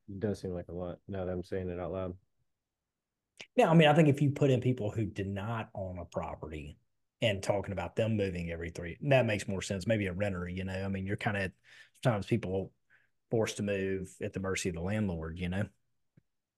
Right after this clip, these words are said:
Speaker 1: So the average American moves eleven point seven times in their lifetime.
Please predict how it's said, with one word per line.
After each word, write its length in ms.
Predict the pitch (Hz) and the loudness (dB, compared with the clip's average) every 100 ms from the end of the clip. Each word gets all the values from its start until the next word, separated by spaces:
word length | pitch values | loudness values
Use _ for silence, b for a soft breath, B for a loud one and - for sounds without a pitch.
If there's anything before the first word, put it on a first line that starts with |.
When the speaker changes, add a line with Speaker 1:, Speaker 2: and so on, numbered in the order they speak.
| _ _ _ _ _ _ _ _ _ _ | _ _ _ _ _ _ _ _ _ _
Speaker 1:
So 540 | - 120 120 117 107 98 | 8 12 12 12 10 2
the 180 | 113 120 | 2 4
average 360 | 123 139 151 143 | 8 10 10 10
American 600 | 127 123 120 113 117 107 | 12 12 12 10 4 6
moves 240 | 110 107 | 4 2
eleven 560 | 101 98 104 110 117 113 | -2 2 4 8 8 8
point 320 | - 110 95 | 4 0 0
seven 400 | - 110 104 104 | -2 0 4 2
times 360 | - 98 95 95 | 0 -2 -4 -4
in 40 | |
their 140 | 95 90 | -4 -2
lifetime. 420 | 90 82 85 | -4 -4 -10